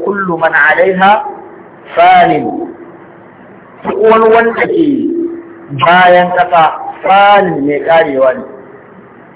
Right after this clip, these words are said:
An gane ko? Ai yabda. Kamar yadda Malam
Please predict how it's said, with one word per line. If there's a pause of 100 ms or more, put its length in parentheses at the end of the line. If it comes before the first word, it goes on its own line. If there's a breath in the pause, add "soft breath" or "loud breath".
(1160)
An
gane
ko? (800)
Ai
yabda. (1120)
Kamar
yadda (1120)
Malam